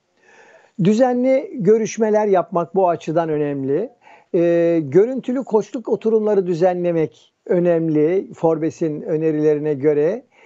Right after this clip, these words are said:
Ekibimize güven ver, güvenmek ve bu güveni göstermek önemli. Gene dediğim gibi yakınımızdayken ne yapıyorsak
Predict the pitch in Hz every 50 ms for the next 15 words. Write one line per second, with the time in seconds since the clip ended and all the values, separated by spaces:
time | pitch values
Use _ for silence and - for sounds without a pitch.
0 | - - - _ _ _ _ - 214 185 180 - - 226 226 202 240 233 226 226
1 | 233 196 175 247 247 240 247 247 214 143 147 175 190 220 247 269 277 269 285 -
2 | - - 226 240 247 269 294 392 359 277 220 180 151 165 180 220 233 240 247 247
3 | 240 277 285 277 _ - 220 196 202 175 190 240 233 226 247 233 226 233 240 240
4 | 196 220 208 165 - - 220 214 202 202 196 180 - 196 180 160 156 147 143 135
5 | 131 139 170 - 269 262 247 233 190 208 208 175 208 220 220 208 185 165 165 135
6 | 139 135 143 180 180 - - 220 220 220 226 214 185 202 240 247 240 - 226 220
7 | 196 165 160 190 240 285 - - 190 170 151 - - 135 127 -